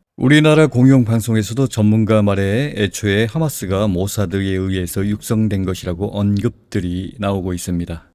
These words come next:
냉전 시대와 석유 관련해 군사 조직을 이용했고 천구백구십 년대 코소보 세르비아 사태 때도 이용되었고 리비아 카다피 정권 때 리비아는 석유를 팔아서 국가 사회복지가 발달되어 있었습니다.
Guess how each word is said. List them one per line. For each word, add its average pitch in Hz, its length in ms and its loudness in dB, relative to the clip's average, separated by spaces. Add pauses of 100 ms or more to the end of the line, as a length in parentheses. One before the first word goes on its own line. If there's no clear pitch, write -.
(160)
냉전 135 380 6
시대와 135 460 2
석유 151 300 0
관련해 107 420 2
군사 110 400 0
조직을 98 500 -4
이용했고 98 640 0
천구백구십 156 760 4
년대 110 260 2
코소보 139 480 0
세르비아 131 440 0
사태 104 380 -4
때도 95 560 -4
이용되었고 104 880 0
리비아 101 420 0
카다피 123 540 -6
정권 95 480 -4
때 98 380 -4 (200)
리비아는 120 460 4
석유를 143 400 0
팔아서 110 400 -2
국가 113 500 -2
사회복지가 110 680 -2
발달되어 98 680 -2
있었습니다. 87 720 -6